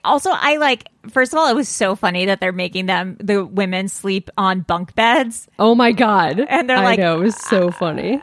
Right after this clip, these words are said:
Speaker 1: "I can't get up there. I've had a hip replacement." And, like, another woman's like, "I pee three thousand times during the night. Like, I should not be on the top bunk."
Speaker 2: It's funny that I relate more to these women than I do the twenty-two-year-old. <laughs>
Speaker 1: Oh, a hundred percent.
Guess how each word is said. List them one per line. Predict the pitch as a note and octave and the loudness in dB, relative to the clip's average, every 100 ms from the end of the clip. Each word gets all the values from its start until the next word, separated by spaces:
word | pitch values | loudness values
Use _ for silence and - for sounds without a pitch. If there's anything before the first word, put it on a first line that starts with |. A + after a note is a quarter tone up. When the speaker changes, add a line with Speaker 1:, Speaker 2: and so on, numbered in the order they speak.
| - | -2
Speaker 1:
"I | C4+ | -2
can't | - F#4 F#4 | 0 -2 0
get | F4+ | 0
up | E4+ | 0
there. | - A#3+ | 0 0
I've | A#3+ | 2
had | D#4 F4+ | 2 2
a | C4+ | 2
hip | C4+ - | 0 -2
replacement." | A#3+ C4 G#3 G#3+ G3+ F#3 F#3 - | -4 -2 -2 -2 2 2 2 0
And, | G#3 | -2
like, | G#3+ | 0
another | G#3+ G#3 G#3 | 2 2 2
woman's | G3+ G3+ G3+ G3+ | 0 -2 -2 -2
like, | G3 - | -2 2
"I | A#3 A3+ | 2 0
pee | - B3 G#3+ | -4 -4 -2
three | - G#3+ G#3 A3+ | -2 -2 -2 0
thousand | F#3+ F#3+ G3+ | 0 2 0
times | C4+ F#3+ G3 E3+ | -2 -2 -4 -4
during | G3 F#3 | -6 -4
the | F#3+ | -4
night. | F#3+ F#3 | -2 -2
Like, | A3+ A3 | -2 -2
I | A#3 | -2
should | - A#3 | -2 -4
not | G#3+ F#3 | -2 -2
be | - G3 | -2 -2
on | F#3+ | -2
the | G3+ | -4
top | C4+ E3 | -4 -4
bunk." | F3+ E3+ | -4 -4
Speaker 2:
It's | B3+ - | -4 -2
funny | C#4+ C#4+ F4+ | 0 2 2
that | C#4+ | 2
I | B3 | 2
relate | G#3+ G#3 G3+ G#3 - | 2 2 2 0 0
more | G3 F#3 F#3 G#3 | 0 2 2 0
to | G3+ | -2
these | E3+ F3+ F3+ | -2 -4 -4
women | F3+ E3+ E3+ | -2 -2 -2
than | F3 | -2
I | F3 | -2
do | F3+ | -2
the | F3+ F3 | -2 -2
twenty-two-year-old. | - F#3+ F3+ E3+ G#3+ E3+ E3+ G#3+ D4+ | -2 -2 -2 -4 -4 -2 0 0 0
<laughs> | - G#4+ - - | 0 0 2 2
Speaker 1:
Oh, | D#4+ | 2
a | A3 C4 | 2 0
hundred | C4+ B3 B3 | 0 0 0
percent. | B3 | -2